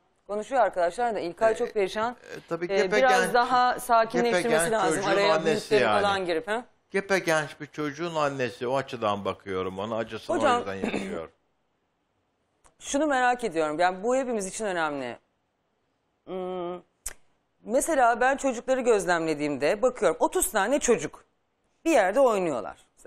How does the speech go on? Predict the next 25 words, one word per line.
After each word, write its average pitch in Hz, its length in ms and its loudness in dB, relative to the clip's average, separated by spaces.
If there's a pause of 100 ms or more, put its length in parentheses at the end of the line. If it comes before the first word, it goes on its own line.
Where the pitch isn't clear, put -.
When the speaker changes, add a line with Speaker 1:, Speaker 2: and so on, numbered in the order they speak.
(240)
Speaker 1:
İşte - 180 -18
aynı 202 400 2
apartmanın 156 520 0
çocukları, 107 480 -8
aynı 139 240 0
mahallenin 117 400 -2
çocukları. 85 520 -20
Mesela 254 420 -4
bir 349 80 -8
tanesi 190 640 0 (500)
işte 311 220 -4
tutuyor 262 540 0
kedinin 247 380 -2
kuyruğuna 254 680 -2 (440)
teneke 262 380 2
bağlıyor. 117 500 0 (160)
Ya 330 80 0
Speaker 2:
Evet. 101 100 2
Speaker 1:
da 240 200 2
bir 359 60 0
tanesi 202 680 -2
aynı 294 260 2
çocuk 208 300 -10
gidiyor 269 260 0
işte 269 380 -6